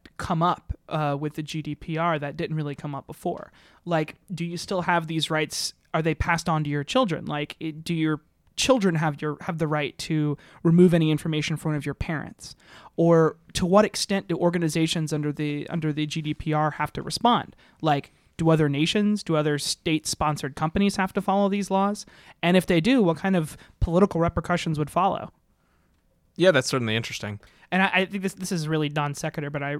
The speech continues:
Speaker 1: I read this yesterday. The G D P R is kind of known for being, like,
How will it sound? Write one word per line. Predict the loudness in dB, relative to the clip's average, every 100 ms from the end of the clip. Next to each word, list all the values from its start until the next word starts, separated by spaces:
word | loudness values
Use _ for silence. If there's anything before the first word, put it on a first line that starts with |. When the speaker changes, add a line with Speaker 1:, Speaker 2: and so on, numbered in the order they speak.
| -8
Speaker 1:
I |
read | -2 0
this | 0 -2 -2
yesterday. | -6 -4 -4 -6 -10 -20 -6
The | 0
G | 0 -2 -2 2
D | 2
P | 0 2
R | 4 4 2 -6 _ _ _
is | -2 -2
kind | 0 0
of | 0
known | 2 2 2 0
for | -2
being, | -6 -6
like, | -10 -12